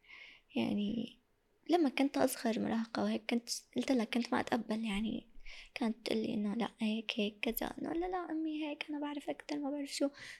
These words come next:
بس بعدين لما شفت إنه فعلًا حكي أمي هو اللي عم يصير، خلص صرت، آه، أمي أقرب شي. وصراحة أنا وأمي يعني علاقتنا حلوة. بحكي لها كل شي، بكون صريحة معها بكل شي.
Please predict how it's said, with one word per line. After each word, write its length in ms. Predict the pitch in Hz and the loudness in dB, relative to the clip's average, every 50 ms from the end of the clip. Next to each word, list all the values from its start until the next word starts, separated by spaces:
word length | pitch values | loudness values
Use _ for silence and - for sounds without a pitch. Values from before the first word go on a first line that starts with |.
| _ - - | _ -2 -2
بس 140 | 240 - | -2 0
بعدين 280 | - - - - - 294 | 2 0 2 2 2 2
لما 180 | 285 262 240 240 | 4 4 4 4
شفت 320 | - - - - 269 - | 4 2 4 2 2 4
إنه 160 | - 233 226 | 4 4 4
فعلًا 320 | 220 - 277 285 262 240 233 | 4 6 6 6 6 4 4
حكي 240 | - 277 - - | 2 2 4 6
أمي 160 | - 269 262 262 | 8 8 10 10
هو 80 | 262 | 8
اللي 100 | 254 247 | 8 8
عم 120 | 233 226 226 | 8 6 6
يصير، 440 | 226 - - 247 240 226 240 - - - - - - - - - - - - _ - | 6 6 8 8 8 8 4 0 -6 -18 -18 -16 -18 -18 -18 -20 -20 -20 -20 _ -6
خلص 400 | - - 339 320 254 240 - - | 2 6 8 8 8 6 6 8
صرت، 380 | - 262 262 254 - - - - | 8 8 8 8 4 0 4 6
آه، 300 | 233 220 208 208 202 - - - - - - - _ _ _ _ _ - - - - _ _ - - - - - | 8 8 8 6 4 0 -2 -6 -8 -12 -12 -12 _ _ _ _ _ -20 -20 -20 -20 _ _ -20 -12 -4 0 2
أمي 240 | - - 285 - 254 | 4 4 6 4 4
أقرب 200 | - - 269 - | 4 2 2 0
شي. 200 | - - - - | 2 2 2 0
وصراحة 460 | - - - 226 240 262 254 - - | 0 2 2 4 4 4 2 0 0
أنا 140 | 269 269 262 | 2 2 2
وأمي 320 | 262 254 262 262 254 247 | 2 2 2 2 4 2
يعني 540 | 233 226 220 220 220 233 233 254 277 285 - _ - - - | 4 2 2 2 2 0 0 -2 -2 -6 -8 _ -16 -6 -2
علاقتنا 440 | 233 233 226 226 - - - - 240 | 0 0 0 0 -4 -6 -2 -2 -2
حلوة. 360 | - - 269 240 226 214 - - - - - - - - - - - - - - - - _ - | 0 2 2 2 2 2 -2 -4 -12 -20 -20 -20 -20 -16 -16 -16 -16 -16 -20 -20 -20 -18 _ -4
بحكي 240 | 277 - - - 302 | -4 0 6 8 8
لها 80 | 285 | 8
كل 200 | 240 - - 247 | 8 6 6 4
شي، 320 | 247 - - - 208 208 202 | 4 4 2 2 4 4 4
بكون 220 | 202 - - 247 | 4 6 4 6
صريحة 360 | 247 - 233 220 240 - - | 6 6 6 6 6 6 4
معها 160 | 220 226 202 196 | 4 4 4 0
بكل 260 | - - - 220 220 | 0 2 2 4 4
شي. 380 | - - - 220 202 220 226 | 4 4 4 2 2 2 0